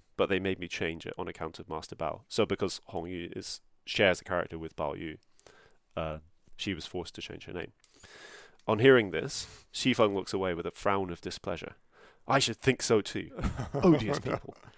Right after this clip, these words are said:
Speaker 1: One can hear them saying it. 'We've got a Jade in our family the same as you,' or some such impertinence." Um, <laughs>
Speaker 2: Uh-huh.
Speaker 1: you know, she, <laughs> she, uh, we talked before about how she's, she's a kind of anti-heroine.
Speaker 2: Yeah, yeah.
Speaker 1: Um,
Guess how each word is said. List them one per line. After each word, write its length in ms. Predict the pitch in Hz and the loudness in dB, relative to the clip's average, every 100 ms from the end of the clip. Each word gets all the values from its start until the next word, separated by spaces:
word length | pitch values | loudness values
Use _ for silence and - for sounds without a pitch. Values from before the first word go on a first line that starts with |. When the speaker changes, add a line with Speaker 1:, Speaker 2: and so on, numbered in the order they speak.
| - - - - | -20 -20 -12 -6
Speaker 1:
One 140 | 95 | -6
can 120 | 98 | -4
hear 180 | 90 120 | 0 2
them 120 | 110 104 | 2 0
saying 340 | 120 110 85 | 2 4 2
it. 140 | 80 - - - - _ - | -4 -12 -20 -20 -20 _ -8
'We've 200 | 117 131 | -6 -4
got 140 | 120 | -6
a 60 | 113 | -2
Jade 280 | 127 131 117 | 0 2 2
in 80 | 117 | 0
our 220 | 120 131 | 0 -2
family 360 | 120 101 95 92 | -2 -2 -4 -6
the 80 | |
same 280 | 98 117 110 | -2 -2 -2
as 140 | 104 - | -4 -4
you,' 240 | 127 90 - - - | -4 -6 -10 -20 -14
or 120 | 92 | -6
some 220 | - 104 | 2 2
such 220 | 90 - - | 2 -4 -6
impertinence." 840 | 92 - 87 - 90 - - - _ _ - | -12 -8 -6 -6 -8 -16 -14 -16 _ _ -4
Um, 240 | 92 - - | -2 -4 -8
<laughs> 120 | - | -2
Speaker 2:
Uh-huh. 320 | 156 123 139 110 | 2 6 6 6
Speaker 1:
you 120 | 135 | 4
know, 140 | - 120 - | 4 2 0
she, 220 | - 139 - - - - - | -4 -2 -2 -4 -18 -14 -4
<laughs> 100 | - - - _ - - _ - - | -2 -2 -6 _ -20 -20 _ -20 -16
she, 180 | - 147 - - - | -2 0 0 0 8
uh, 100 | 143 | 8
we 120 | 147 165 | 8 6
talked 240 | 196 - | 4 2
before 280 | 160 175 117 | -4 2 2
about 200 | 101 90 | 4 4
how 160 | 101 | 4
she's, 340 | 104 113 98 - - | 4 2 0 -2 -6
she's 260 | - 110 | -6 -4
a 40 | 107 | -2
kind 160 | 104 | 0
of 60 | 104 | 4
anti-heroine. 800 | 101 104 110 113 113 110 147 190 _ - | 2 2 -2 2 4 2 0 -6 _ -8
Speaker 2:
Yeah, 360 | 110 123 139 95 | 0 4 4 4
yeah. 200 | 101 95 | 4 6
Speaker 1:
Um, 240 | 92 95 | 4 0